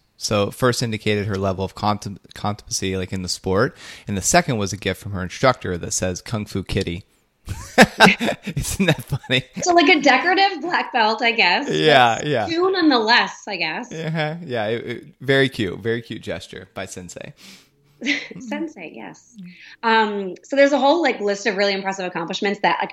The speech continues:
Speaker 2: I had no idea until, um, Angel, our, um, our writer, put together this podcast outline for us. She's a singer.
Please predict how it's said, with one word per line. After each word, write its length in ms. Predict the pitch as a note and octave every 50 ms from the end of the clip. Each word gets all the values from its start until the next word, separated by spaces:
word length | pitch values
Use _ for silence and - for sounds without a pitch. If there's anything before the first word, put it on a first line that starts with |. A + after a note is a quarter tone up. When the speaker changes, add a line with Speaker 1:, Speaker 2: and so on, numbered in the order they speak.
| -
Speaker 2:
I 160 | F3+ F#3+ F#3+
had 220 | F#3+ F#3+ G3 F#3 F3+
no 160 | F#3+ F3+ F3
idea 400 | F3 F3 E3 D#3+ D#3+ E3 E3 E3+ F3
until, 600 | F#3+ F3+ F#3 F3 - F3+ E3+ E3 D#3+ E3 E3 D#3+ - - - - _ - _ -
um, 180 | G3+ F#3 F#3+ F#3+
Angel, 680 | - - F#3+ F3+ F#3+ F3 G3 F#3 F3+ F3+ F3+ F3+ F3+ -
our, 360 | - F#3+ E3+ E3+ E3 D#3+ E3+
um, 440 | F3 F3 E3 E3 E3 E3 E3 D#3 D#3 - _ _ - - _ -
our 140 | - A3+ B3+
writer, 300 | G3 G3+ F3+ F3+ F#3 F#3
put 140 | F3+ G#3 G#3
together 280 | - - E3 - F3 E3+
this 200 | F3 E3 D#3 - - -
podcast 360 | E3+ E3 D#3+ - F#3 E3 D3 -
outline 280 | E3 D#3 E3 F3+ F#3+ G#3
for 240 | G#3 A#3+ A#3+ A#3+ B3
us. 200 | C4+ C#4 C#4+ C#4 - - - - - - - - -
She's 340 | - - - B3 A#3 A3+ A3+
a 100 | - G3+
singer. 800 | - - - - A#3+ A#3+ A#3+ A#3 A3 A3 G#3+ G#3+ A3 A3 A3